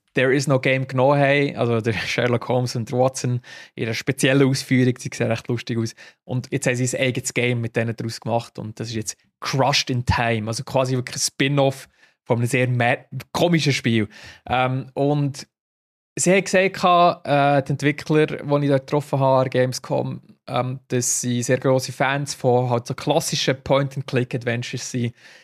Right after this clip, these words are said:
Sie haben explizit auch Monkey Island genannt, ähm, wo sie halt riesige Fans davon sind. Und sie haben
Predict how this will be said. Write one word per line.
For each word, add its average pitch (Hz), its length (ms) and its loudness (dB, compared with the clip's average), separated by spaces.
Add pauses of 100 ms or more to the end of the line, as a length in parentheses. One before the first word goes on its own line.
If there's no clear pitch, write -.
(200)
Sie 127 100 0
haben 127 60 4
explizit 127 520 -4
auch 120 200 2
Monkey 127 480 -2
Island 147 420 0
genannt, 135 520 -2 (100)
ähm, 117 600 -2
wo 123 120 2
sie 123 120 -4
halt 117 240 -2 (120)
riesige 127 360 -2
Fans 123 340 -4
davon 123 300 -2
sind. 123 300 -2 (400)
Und 123 160 -8
sie 123 100 0
haben 117 380 2